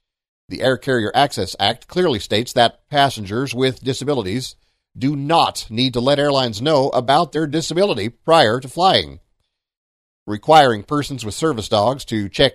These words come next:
in at the counter is discriminatory, as it does not allow equal access to all services provided by the airline, including curbside and online check-in.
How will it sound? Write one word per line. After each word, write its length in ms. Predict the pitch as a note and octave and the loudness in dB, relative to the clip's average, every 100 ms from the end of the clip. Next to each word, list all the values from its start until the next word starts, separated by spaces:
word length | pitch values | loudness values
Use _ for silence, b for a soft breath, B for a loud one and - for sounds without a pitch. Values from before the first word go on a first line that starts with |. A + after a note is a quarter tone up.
| - | 0
in 320 | D#3 A2+ F2+ | 0 0 -2
at 160 | E2 - | -8 -10
the 80 | |
counter 500 | - - G#2+ F#2+ A#2+ - | -6 -4 -2 -4 -10 -8
is 240 | A2 B2+ | -4 -2
discriminatory, 800 | A#2 A#2+ E3+ D3 F#2+ G#2+ F#2 B2 - | -4 -4 -2 -2 -4 -4 -2 -2 0
as 360 | A#2 B2+ A2 | 2 2 -2
it 120 | - | -8
does 160 | A2+ G#2 | -8 -4
not 180 | D3+ E3+ | -2 -2
allow 340 | G#2+ F#2+ G#2+ | 0 -2 -2
equal 340 | B2 C#3+ - - | -4 -6 -4 -2
access 540 | G#2+ G#2 G#2+ A#2 - - _ _ | -2 -2 -4 -4 -8 -18 _ _
to 100 | - | -12
all 320 | D3 C#3 C#3 | 2 6 6
services 560 | C#3 E3 C#3+ G#2+ F#2 A2+ | 4 -2 -2 -6 -8 -8
provided 480 | - A2+ F#2+ G#2+ A2 | -4 0 2 0 -2
by 200 | F#2 G2 | 0 0
the 120 | G#2+ | 0
airline, 500 | A#2 A#2+ F#2+ E2+ A#2 - _ _ _ _ - | 0 0 0 -2 -6 -12 _ _ _ _ -8
including 460 | A2 A2 D3 C3+ | -6 -2 -2 -2
curbside 580 | A#2+ F3+ D3 A2 G2+ B2+ | -2 -4 0 2 2 0
and 280 | - A#2+ B2 | -2 -2 -2
online 460 | G#2+ A#2 A2+ A2 A#2 | 0 0 0 -4 -2
check-in. 520 | C3 - F#2 C#2+ | 0 0 -4 -10